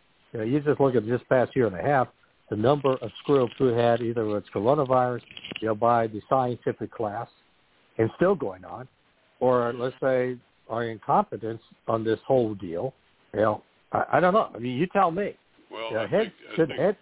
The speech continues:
Speaker 2: I, I think, uh, President Obama put it very succinctly. Uh, elections have consequences, and the, the
Speaker 1: Yeah.
Speaker 2: only way in which you're going to have, uh, people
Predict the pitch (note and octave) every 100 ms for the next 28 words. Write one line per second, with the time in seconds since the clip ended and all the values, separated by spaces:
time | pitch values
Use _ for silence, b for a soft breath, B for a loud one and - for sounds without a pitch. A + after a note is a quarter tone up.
0 | - G2+ - - - - - - G#2+ C3+
1 | F#2+ - G2+ F#2 E2+ D#2+ - - - A#2
2 | A#2 F#2 F#2 F2 F#2 B2 G#2 E2 D#2 -
3 | - - - - G#2+ G2 D#2+ - D#2 F2+
4 | G#2+ F2+ E2+ - F2+ - C3 - F2+ D#2+
5 | - D#2+ D#2+ E2+ G2+ G2+ - F#2+ F2+ F2
6 | - A#2+ A2+ F#2+ D#2+ D#2 C#2+ - D#2+ -
7 | - B B B B B - E2+ E2+ E2+
8 | D#2+ - G2+ G2 A2+ G2+ G2+ G2+ G#2 G2+
9 | G#2 F#2 F2 F2+ G2+ G2 - - B B
10 | B F#2+ F2+ G2 G2+ F2+ E2+ E2+ F#2+ F2+
11 | D#2+ - - F#2 F2 D#2+ D2+ C#2+ - -
12 | - A2 A2 F#2+ E2+ D#2